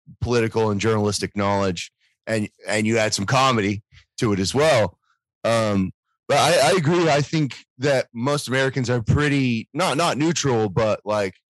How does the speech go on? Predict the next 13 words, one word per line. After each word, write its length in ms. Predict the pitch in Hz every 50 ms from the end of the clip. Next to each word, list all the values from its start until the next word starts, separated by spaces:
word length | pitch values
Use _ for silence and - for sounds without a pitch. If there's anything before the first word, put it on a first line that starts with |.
| _ _ _ _ _ _ _ -
down 220 | 131 127 127 135 131
the 80 | 123
middle. 320 | 113 117 127 135 147 139 - -
And 120 | 123 123 127
I 140 | 127 127
think 460 | 117 110 - _ - 160 175 180 - - - _ _ _ _ _ _ _ -
part 280 | - 147 147 160 160
of 260 | 156 139 127 120 110 95
the, 180 | 123 120 107 -
this 220 | 110 113 120 113 -
existential 840 | 131 127 - - 113 - 143 131 120 - 135 120 110 107 101 - - _ - 110
depression, 840 | 101 117 98 - - 151 147 147 143 - 131 113 107 98 92 95 - _ _ -
um, 540 | 110 110 107 104 101 98 98 95 95 87